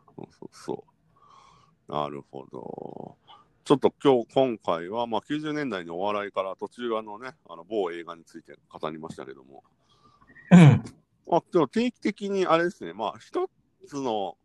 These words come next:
Speaker 1: シーンを掘り下げるっていうのもやっていってもいいかもしれないですね。
Speaker 2: そうですね。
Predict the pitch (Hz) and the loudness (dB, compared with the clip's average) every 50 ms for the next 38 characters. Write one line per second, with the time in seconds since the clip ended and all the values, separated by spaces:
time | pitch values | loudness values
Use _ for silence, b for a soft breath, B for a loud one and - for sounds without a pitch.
0 | _ _ _ _ - - - - 175 185 180 156 117 92 82 82 - - 131 156 | _ _ _ _ -20 -20 -10 -6 -4 -2 -2 -2 -4 -6 -8 -8 -4 -4 -4 -4
1 | 175 - 175 180 185 170 127 104 - - 80 78 78 80 85 82 - - 117 - | 0 -2 -2 -2 0 -4 -4 -8 -8 -12 -14 -14 -10 -10 -12 -12 -12 -16 -16 -10
2 | _ - 90 90 90 - 90 76 69 - 73 76 71 71 - - - - 101 - | _ -8 -8 -8 -8 -10 -12 -12 -12 -14 -14 -14 -14 -14 -16 -14 -10 -10 -10 -10
3 | - - - - b b b b b b b b b b b _ _ _ - _ | -12 -16 -18 -18 b b b b b b b b b b b _ _ _ -8 _
4 | 131 131 113 113 - - 175 170 175 180 95 98 101 104 104 107 107 107 104 | 2 2 2 2 0 -2 -2 0 0 2 2 2 2 4 4 4 2 2 0